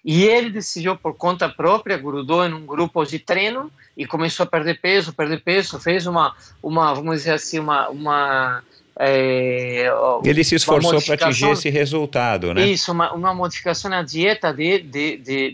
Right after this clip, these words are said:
Speaker 1: dele, entendeu? Então, quer dizer, não é que porque você fica escutando, porque uma coisa leva a outra, Michel. Eu tô falando isso porque muita gente pretende que um nutricionista vai fazer você perder peso.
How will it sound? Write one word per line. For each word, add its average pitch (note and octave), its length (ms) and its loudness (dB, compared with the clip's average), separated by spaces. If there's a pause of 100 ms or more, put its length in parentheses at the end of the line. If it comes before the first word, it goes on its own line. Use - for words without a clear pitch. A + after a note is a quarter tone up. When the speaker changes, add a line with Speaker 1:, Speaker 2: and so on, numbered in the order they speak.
Speaker 1:
dele, G#3 460 0 (300)
entendeu? D#3 360 2
Então, G3+ 220 0
quer A3+ 120 -4
dizer, F3+ 240 -2
não F3+ 160 -2
é D4 80 0
que A#3+ 140 -8
porque - 440 -2
você G3+ 220 -2
fica A3+ 520 0
escutando, E3+ 520 -4
porque E3 180 -8
uma C4 220 2
coisa G#3+ 400 0
leva G3+ 400 2
a D3 80 0
outra, F3+ 360 0
Michel. C3 340 -10
Eu A#2 60 -12
tô E3 140 -8
falando G3 380 -2
isso G3 420 -4 (340)
porque D3 220 -4
muita G#3+ 300 2
gente G#3+ 340 -2
pretende F#3+ 540 -2
que - 120 -8
um G3+ 60 0
nutricionista F#3 800 0
vai F3+ 140 2
fazer D#3+ 280 -4
você D#3 280 -4
perder E3 460 0
peso. A3 520 -2